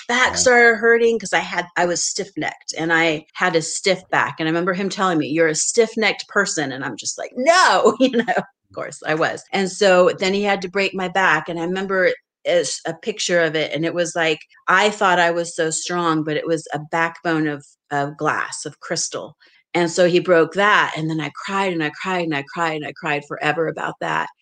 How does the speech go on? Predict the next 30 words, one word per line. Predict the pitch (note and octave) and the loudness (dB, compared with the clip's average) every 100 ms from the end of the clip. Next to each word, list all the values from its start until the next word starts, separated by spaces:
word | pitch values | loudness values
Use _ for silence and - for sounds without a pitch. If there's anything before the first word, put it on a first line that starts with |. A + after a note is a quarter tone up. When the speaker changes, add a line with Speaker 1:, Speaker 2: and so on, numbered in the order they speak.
| _ | _
Speaker 1:
And | - F#3+ | -2 2
then | G3+ | 2
I | F#3+ | 0
came | G#3 F#3 F#3+ | 0 2 4
out | B3+ C4 | 4 4
of | F3+ | 4
it, | D#3+ F3 - _ _ _ _ _ _ _ _ - | 4 4 2 _ _ _ _ _ _ _ _ -2
and | F#3+ | 0
I | F#3+ | 2
was | G3 G3 | 2 2
this | G#3 G#3 | 2 2
new | A3+ | 0
creature, | A#3 D#4 F4 E3+ C#3 | 0 -2 -2 0 0
and | E3 E3+ | 0 0
I | F3+ | 2
was | G3 F#3+ | 2 0
this | G3 F#3+ | -2 0
new | G#3+ A3+ A3+ A3 A3 - | 2 4 6 6 2 0
person | G#3+ A3 A#3 | 0 2 0
in | G#3+ | 2
the | G#3 | 2
Lord. | G#3+ A#3+ G3+ | 4 6 6
And | E3 | 4
he | F3+ | 0
was | F#3 F3+ - | -2 -2 0
able | G3 G3 | 0 0
to | G3 F#3 | -4 -4
start | - F#3 D#3+ E3 | 0 2 2 2
giving | F#3+ G#3 G3 | 2 2 2
me, | F3+ F3 E3+ | 2 2 0